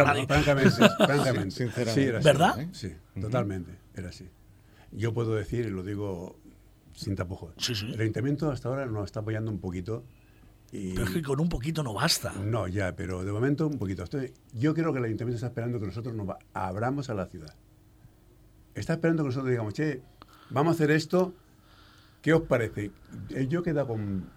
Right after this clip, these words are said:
Speaker 1: don José Pérez, eh, dentro de
Speaker 2: Concejal
Speaker 1: una
Speaker 2: de
Speaker 1: semana
Speaker 2: fiestas.
Speaker 1: para hablar con él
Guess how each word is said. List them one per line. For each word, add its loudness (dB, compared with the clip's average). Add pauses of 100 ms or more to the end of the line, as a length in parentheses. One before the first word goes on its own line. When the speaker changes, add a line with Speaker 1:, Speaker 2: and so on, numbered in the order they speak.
(480)
Speaker 1:
don -6
José -4
Pérez, -2
eh, -8
dentro -4
de -2
Speaker 2:
Concejal 0
Speaker 1:
una 0
Speaker 2:
de -2
Speaker 1:
semana -2
Speaker 2:
fiestas. -14 (340)
Speaker 1:
para 4
hablar 2
con 0
él 0